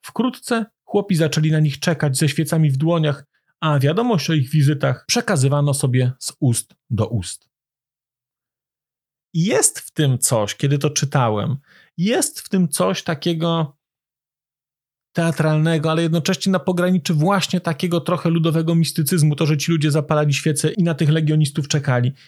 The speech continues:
I jest to ciekawe, i jest to takie świeże i, i jest to, mam wrażenie, takie bardzo, bardzo typowo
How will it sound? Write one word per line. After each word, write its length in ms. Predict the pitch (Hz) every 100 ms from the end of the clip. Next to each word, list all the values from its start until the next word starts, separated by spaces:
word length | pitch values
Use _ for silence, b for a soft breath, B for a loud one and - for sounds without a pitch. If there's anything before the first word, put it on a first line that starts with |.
| -
I 60 |
jest 300 | 170 220 214
to 80 | 156
ciekawe, 580 | 143 135 131 120 107 117
i 120 | -
jest 260 | 170 214 -
to 80 | 175
takie 280 | 143 143
świeże 520 | 139 - 143 135 185 -
i, 240 | 208 208 - _ _ _
i 140 | 156
jest 260 | 151 247 -
to, 60 | 320
mam 160 | 185
wrażenie, 360 | 185 180 196 196
takie 220 | 190 -
bardzo, 380 | 165 175 160 170
bardzo 300 | 165 156 165
typowo 800 | 147 143 165 147 156 151 151 -